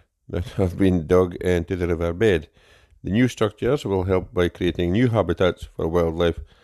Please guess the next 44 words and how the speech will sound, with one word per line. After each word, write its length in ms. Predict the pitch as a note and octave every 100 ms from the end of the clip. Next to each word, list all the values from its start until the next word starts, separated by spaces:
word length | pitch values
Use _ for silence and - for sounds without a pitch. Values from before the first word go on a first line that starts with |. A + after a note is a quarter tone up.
| _ _ -
and 100 | D#2
will 80 |
slow 300 | D#2 - G2+
down 260 | F#2 E2+ E2+
the, 200 | E2+ E2
the 260 | - - D#2+
flow 480 | - - F2+ F#2
of 100 | E2+
the 100 | D#2+
waterway 560 | E2 E2+ E2+ E2 E2+ D#2 - _ _ _ -
during 260 | E2+ E2+
heavy 260 | D#2 D2+ D#2+
rain, 400 | E2 G#2+ D#2 D#2+ - _ _ _ - G#2
helping 260 | F2 F2
to 80 | D#2+
reduce 300 | D#2 E2+ D#2+
the 100 | -
impact 380 | E2 - D2 -
of 100 | D#2+
flooding. 380 | - A#2+ E2+ D2+ _ _ _ _ _ _ _
Uh, 140 | - D#2
the 120 | D#2
project 480 | - A#2 G2 G#2+ -
to 80 | F#2+
install 400 | E2+ - G#2 E2+
the 80 |
Scolty 500 | E2+ - - D#2+ D2
trees 400 | - E2 D#2+ D2+ - _ _ _ _ _ -
in 80 |
the 40 | D#2+
Belty 300 | F#2 A2+ D#2
Burn 200 | D2+ D#2
has 160 | D#2+ D2
cost 240 | D#2+ D#2
twelve 220 | - B2+
thousand 340 | - D#2+ D#2 -
pounds. 300 | D#2 D#2+ E2
It 80 | D#2
was 160 | D2+
made 220 | D#2+ D#2+ -
possible 340 | E2 D#2+ E2
by 160 | D#2 D#2+
various 380 | E2+ F2 D#2+
groups, 460 | - F2 F#2+ F#2 -